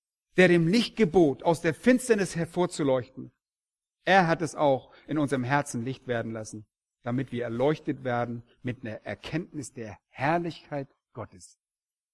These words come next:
im Angesicht Jesu Christi.“ Wenn die Herrlichkeit Gottes im Angesicht Christi zu sehen sein soll, muss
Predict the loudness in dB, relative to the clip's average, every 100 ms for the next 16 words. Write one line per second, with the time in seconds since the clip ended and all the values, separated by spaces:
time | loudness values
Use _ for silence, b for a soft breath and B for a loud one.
0 | _ _ _ -20 _ -6 -2 -2 -4 -6
1 | -10 -14 _ -12 -8 -8 -12 -18 -20 -20
2 | _ _ _ _ _ _ _ _ _ _
3 | _ _ _ _ _ _ -10 -4 2 2
4 | 2 2 0 2 4 2 0 -12 -18 _
5 | _ _ _ _ _ _ _ _ _ _
6 | _ _ _ _ _ _ -4 2 2 4
7 | 2 -2 0 0 0 2 4 4 2 b
8 | b b 2 2 6 4 4 4 4 4
9 | 4 4 4 B B 2 4 2 -4